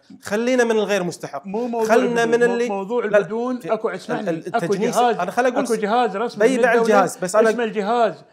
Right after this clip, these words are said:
Speaker 2: ال-، ال-،
Speaker 1: بيع على الجهاز. بس خل،
Speaker 2: المركزي
Speaker 1: بس خل أقول سؤالي هذا.
Speaker 2: لدراسة أوضاع
Speaker 1: أكو،
Speaker 2: المقيمين
Speaker 1: أكو
Speaker 2: ب-،
Speaker 1: مجموعة
Speaker 2: بصورة غير
Speaker 1: أنت
Speaker 2: قانونية.
Speaker 1: تعترف تقول أن هذيلي يستحقون الجنسية لأن قد،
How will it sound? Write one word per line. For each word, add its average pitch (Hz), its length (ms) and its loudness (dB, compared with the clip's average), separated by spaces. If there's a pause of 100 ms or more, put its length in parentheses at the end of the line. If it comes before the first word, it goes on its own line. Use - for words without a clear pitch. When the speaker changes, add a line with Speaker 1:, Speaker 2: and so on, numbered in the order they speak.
(280)
Speaker 2:
ال-، 175 240 -8
ال-، 175 260 -8
Speaker 1:
بيع 220 260 2
على 196 120 2
الجهاز. 175 280 -4
بس 180 100 -4
خل، 220 60 2
Speaker 2:
المركزي 233 440 2
Speaker 1:
بس 269 60 0
خل 220 100 6
أقول 220 220 0
سؤالي 175 360 0
هذا. 175 180 0
Speaker 2:
لدراسة 226 400 -2
أوضاع 208 400 4
Speaker 1:
أكو، 214 80 0
Speaker 2:
المقيمين 208 460 0
Speaker 1:
أكو 220 100 2
Speaker 2:
ب-، 165 140 2
Speaker 1:
مجموعة 180 440 2
Speaker 2:
بصورة 240 100 2
غير 240 80 0
Speaker 1:
أنت 233 100 -2
Speaker 2:
قانونية. 214 160 -2
Speaker 1:
تعترف 208 580 -2
تقول 190 340 -2
أن 165 120 -8
هذيلي 180 640 -8
يستحقون 165 640 -10
الجنسية 151 440 -10
لأن 170 180 -6
قد، 165 300 -10